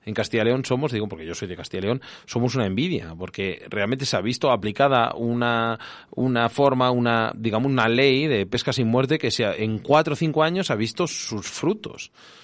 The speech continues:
Ha visto sus frutos y es que todo el mundo,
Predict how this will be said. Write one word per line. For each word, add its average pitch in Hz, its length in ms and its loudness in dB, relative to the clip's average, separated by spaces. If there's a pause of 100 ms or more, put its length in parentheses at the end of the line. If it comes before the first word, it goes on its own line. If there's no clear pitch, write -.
(220)
Ha - 100 -10
visto 117 200 0
sus 123 180 0
frutos 156 440 0
y 107 140 -2
es 113 100 0
que 151 100 -2
todo 151 380 2
el 165 80 2
mundo, 185 380 0